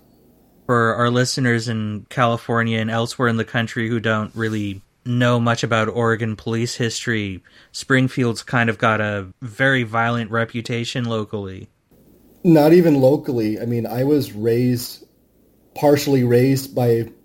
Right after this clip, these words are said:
Speaker 2: a cop in the Bay Area where I am from. And even officers down there within my grandfather's department were well aware of Springfield history going back to the eighties.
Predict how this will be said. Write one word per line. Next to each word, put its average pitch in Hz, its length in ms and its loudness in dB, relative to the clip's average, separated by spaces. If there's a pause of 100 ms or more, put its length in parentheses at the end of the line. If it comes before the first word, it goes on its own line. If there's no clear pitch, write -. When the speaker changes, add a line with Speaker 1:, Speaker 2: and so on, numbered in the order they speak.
(300)
Speaker 2:
a 135 60 0
cop 110 460 -2 (680)
in 131 120 2
the 123 60 4
Bay 123 280 4
Area 127 360 4
where 113 160 -2
I 117 100 -2
am 104 140 -4
from. 104 460 -4 (560)
And 117 600 -2 (100)
even 147 260 6
officers 127 640 -2
down 120 280 -2
there 117 400 0 (500)
within 123 220 0
my 120 120 2
grandfather's 123 720 0
department 92 600 -8 (920)
were 147 460 4 (240)
well 156 320 6
aware 139 400 4
of 127 220 -2
Springfield 131 540 -2
history 120 340 -4
going 117 260 -4
back 120 220 -4
to 113 80 -12
the 104 140 -6
eighties. 95 380 -8